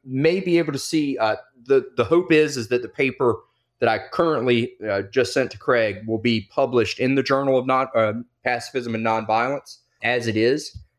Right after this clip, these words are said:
But, uh, regardless of whether or not that happens, hopefully, uh, within the next few years, it'll, it'll be in book form. So.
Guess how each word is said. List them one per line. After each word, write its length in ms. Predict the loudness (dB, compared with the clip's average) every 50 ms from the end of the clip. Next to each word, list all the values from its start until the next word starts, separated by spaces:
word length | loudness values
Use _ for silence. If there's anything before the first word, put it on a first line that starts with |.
| _ _
But, 200 | 0 2 2 4 4
uh, 120 | 2 0
regardless 720 | 2 2 2 4 4 4 4 4 2 2 2 0 0 0
of 100 | -2 0
whether 220 | 2 2 2 2 2
or 40 | 0
not 180 | 0 0 0 0
that 160 | 0 0 0
happens, 400 | 0 -2 -2 -2 -6 -10 -8 0
hopefully, 560 | 0 0 0 0 -6 -6 -2 -2 -2 -2 -2
uh, 320 | -2 0 2 2 2 0 0 -4
within 260 | -6 -4 -4 -4 -4
the 60 | -2
next 380 | -4 -4 -4 -6 -8 -20 -20 _
few 220 | _ -6 -4 -4 -4
years, 680 | -4 -2 -2 -2 -2 -2 -4 -4 -6 -8 -8 -10 -12 _ _ _ _
it'll, 260 | -2 0 0 2 0 -2 -6 -4
it'll 320 | -2 -2 -2 0 -2 -4 -2
be 160 | 0 0 0
in 120 | 0 -2
book 260 | -2 -2 -2 -2 -4 -10
form. 300 | -12 -12 -10 -10 -12 -14 _
So. 320 | -8 -6 -6 -6 -6 -8